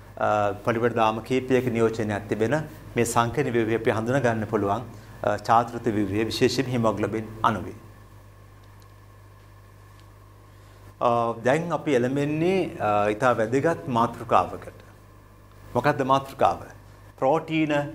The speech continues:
දුස්වභාවීකරණය. ප්‍රෝටීනයක පවතින දුර්වල රසායනික බන්ධන, එවැගේම අන්තර්ක්‍රියා වෙනස් වීමෙන් ප්‍රෝටීනයක විශිෂ්ට වූ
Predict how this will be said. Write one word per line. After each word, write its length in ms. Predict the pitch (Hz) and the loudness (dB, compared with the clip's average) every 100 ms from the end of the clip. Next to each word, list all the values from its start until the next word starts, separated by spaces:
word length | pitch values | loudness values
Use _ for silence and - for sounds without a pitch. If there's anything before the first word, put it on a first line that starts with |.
| - - 123 | -14 -4 -2
දුස්වභාවීකරණය. 960 | 117 139 120 113 120 123 104 85 - - - - - - - - - - - - | 0 0 2 0 -2 -2 -2 -2 -10 -16 -18 -20 -20 -20 -20 -20 -20 -20 -20 -4
ප්‍රෝටීනයක 840 | 135 139 156 175 180 180 180 175 180 151 117 - - - | 2 2 0 0 0 0 0 0 0 0 -2 -8 -18 2
පවතින 480 | 123 147 147 85 - - - - 110 98 | 4 4 -2 -10 -12 -16 -20 -14 -12 -2
දුර්වල 460 | 131 170 160 156 98 - - - - - - - - - - | 0 0 0 0 -2 -8 -14 -18 -20 -20 -20 -20 -20 -20 -4
රසායනික 640 | 110 120 - 147 156 165 165 | 0 2 2 2 2 2 -4
බන්ධන, 520 | 131 123 120 98 82 - - - - - - - 117 | 0 2 2 -4 -6 -10 -16 -20 -20 -20 -20 -6 0
එවැගේම 340 | 117 135 131 | 2 2 2
අන්තර්ක්‍රියා 720 | 120 135 151 131 139 117 82 - - - - - - - 101 | 0 0 -4 -2 0 2 0 -8 -18 -20 -20 -20 -20 -18 -2
වෙනස් 440 | 131 151 180 - 135 | 2 4 2 -2 0
වීමෙන් 500 | 139 120 117 131 143 - - - - | 2 2 0 -2 -4 -10 -18 -20 -2
ප්‍රෝටීනයක 840 | 127 127 131 156 160 165 165 165 175 156 107 - 95 | 2 2 2 0 0 0 -2 -2 0 0 -2 -6 -6
විශිෂ්ට 480 | 110 - 175 - - | -4 2 0 0 2
වූ 300 | 104 92 113 | 2 2 -4